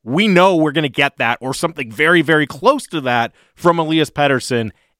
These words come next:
every season. That's the level he needs to get to. Quinn Hughes, I still think there's more growth, uh, to get to in his game. And like you, I would bet on them doing it. But the interesting thing, I think, is as much as we talk about, you know,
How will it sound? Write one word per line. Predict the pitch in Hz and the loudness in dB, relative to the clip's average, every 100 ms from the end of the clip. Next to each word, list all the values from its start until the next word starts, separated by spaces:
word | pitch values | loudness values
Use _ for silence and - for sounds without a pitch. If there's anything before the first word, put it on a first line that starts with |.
| 147 | 0
every | 160 131 131 | 0 -2 -6
season. | - 135 92 73 - | -6 -6 -6 -6 0
That's | 165 220 - | 0 0 -4
the | 190 | -4
level | 156 147 135 | -2 -2 -4
he | 143 | -4
needs | 139 123 - | -4 -6 -8
to | 117 | -4
get | 113 - | -4 -4
to. | 87 | -6
Quinn | - 180 | 0 2
Hughes, | 165 165 208 | 2 0 0
I | |
still | 147 170 151 | -2 -2 -2
think | 160 | -2
there's | 156 | -2
more | 139 151 | 0 -2
growth, | 143 147 147 143 _ _ _ _ | 0 2 2 0 _ _ _ _
uh, | - 135 | -2 0
to | 120 147 | 0 0
get | 147 - | 0 2
to | 151 | -2
in | 139 | 0
his | 208 269 | -2 0
game. | 131 | -2
And | 135 143 | 0 0
like | 208 135 | -2 -2
you, | 180 294 131 117 - _ _ - | -2 0 0 -2 -6 _ _ -2
I | 165 | 0
would | 285 139 | 0 -2
bet | 131 170 | -2 -2
on | 143 131 | -2 -6
them | 117 98 | -6 -4
doing | 151 269 147 | -2 0 0
it. | 98 90 - _ _ _ - | -2 -8 -12 _ _ _ -10
But | 127 170 170 143 _ | 0 0 0 -4 _
the | 147 160 | -4 -2
interesting | 269 311 - 156 | -2 -2 -2 -2
thing, | 147 208 | 0 0
I | 170 | 0
think, | 127 123 117 | -2 -4 -2
is | 123 113 | -6 -2
as | 143 135 | -2 0
much | 139 220 302 | 0 0 0
as | 233 | -2
we | 160 | -2
talk | 131 135 139 147 | -2 0 -2 -2
about, | 123 113 113 | -2 -2 -2
you | 123 | -2
know, | 120 113 104 | -2 -2 -4